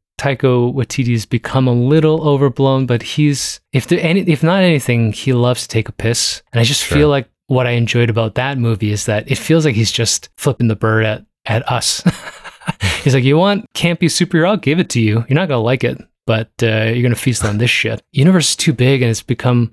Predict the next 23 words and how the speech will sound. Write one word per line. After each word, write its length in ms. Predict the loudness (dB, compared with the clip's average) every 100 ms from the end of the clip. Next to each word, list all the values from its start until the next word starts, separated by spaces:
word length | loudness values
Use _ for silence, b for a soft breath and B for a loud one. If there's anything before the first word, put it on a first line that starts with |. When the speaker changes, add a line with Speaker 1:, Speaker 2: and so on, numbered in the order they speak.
| _
Speaker 1:
not 220 | 0 0
culture 340 | 0 0 2 2
Speaker 2:
Very 140 | 4
Speaker 1:
forming, 180 | 4 4 4
Speaker 2:
unwieldy, 140 | 2
Speaker 1:
it's 140 | 0 -2
Speaker 2:
yeah. 80 | -4
Speaker 1:
culture 340 | -4 -2 -2
consuming 520 | -2 0 2 4 4
Speaker 2:
T 80 | 4
V 60 | 2
Speaker 1:
now. 40 |
Speaker 2:
shows 360 | 2 2 2 0
now 320 | 0 0 0
and 180 | 0 0
one 160 | 0 2
Speaker 1:
Yeah. 140 | 2
Speaker 2:
shots 400 | 2 0 -2 -2
and, 120 | 0
Speaker 1:
But 120 | 2
Speaker 2:
like 60 | 2
Speaker 1:
it 60 | 2
affects 400 | 0 -2 -2